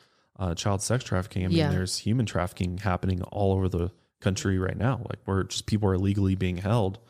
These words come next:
Speaker 1: and trafficked for, for money and,
Speaker 2: These,
Speaker 1: and
Speaker 2: like,
Speaker 1: whatever
Speaker 2: dingy
Speaker 1: else.
Speaker 2: houses, and they
Speaker 1: Yeah.
Speaker 2: have to do enough of an investigation to know that they're in there and be able to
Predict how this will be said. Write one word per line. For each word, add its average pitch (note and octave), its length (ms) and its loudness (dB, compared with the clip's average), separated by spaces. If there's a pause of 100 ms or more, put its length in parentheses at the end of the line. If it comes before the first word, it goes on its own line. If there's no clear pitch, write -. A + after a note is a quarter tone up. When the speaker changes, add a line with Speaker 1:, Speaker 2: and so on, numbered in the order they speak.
(300)
Speaker 1:
and F#2 180 0
trafficked G2+ 500 0
for, F#2+ 500 2
for - 180 -8
money G2 340 0
and, F2+ 240 -2
Speaker 2:
These, - 80 -14
Speaker 1:
and G2 100 -12
Speaker 2:
like, G2 40 -8
Speaker 1:
whatever F#2 280 -2
Speaker 2:
dingy D3+ 380 -2
Speaker 1:
else. - 120 0
Speaker 2:
houses, - 560 -6
and - 260 -12
they - 100 -2
Speaker 1:
Yeah. A#2+ 100 6
Speaker 2:
have D#3+ 120 0
to F3 60 -2
do E3 100 0
enough D#3 240 -2
of D3+ 100 -6
an D3 100 -4
investigation C#3+ 760 -4
to C3+ 300 -8
know C#3 240 -2
that D3 180 -6
they're B2 160 -6
in F3+ 140 -2
there E3 400 -2
and E2 260 -10 (400)
be D3+ 100 -6
able C#3+ 220 -6
to C#3 500 -8